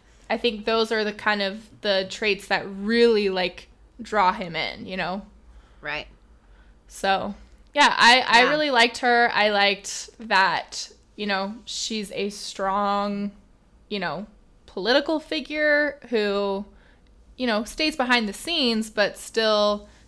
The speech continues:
Speaker 1: is kind of running, running things. And, um,
Speaker 2: Yeah, and, and she, you know, doesn't back down.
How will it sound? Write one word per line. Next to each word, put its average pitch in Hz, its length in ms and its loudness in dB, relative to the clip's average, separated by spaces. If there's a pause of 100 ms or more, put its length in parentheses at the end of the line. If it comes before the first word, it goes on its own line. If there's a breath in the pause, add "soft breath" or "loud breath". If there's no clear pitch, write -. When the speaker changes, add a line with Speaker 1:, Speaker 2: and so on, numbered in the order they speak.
(120)
Speaker 1:
is 202 200 -8
kind 202 240 -4
of 196 160 -6
running, 208 600 -4
running 208 420 -2
things. 220 720 -6
And, 196 640 -6
um, 190 100 -6
Speaker 2:
Yeah, 202 420 4
and, 202 380 -4 (300)
and 220 240 -2
she, 220 460 -6 (800 soft breath)
you 220 120 -2
know, 180 60 -8
doesn't 208 280 0
back 165 240 0
down. 254 260 8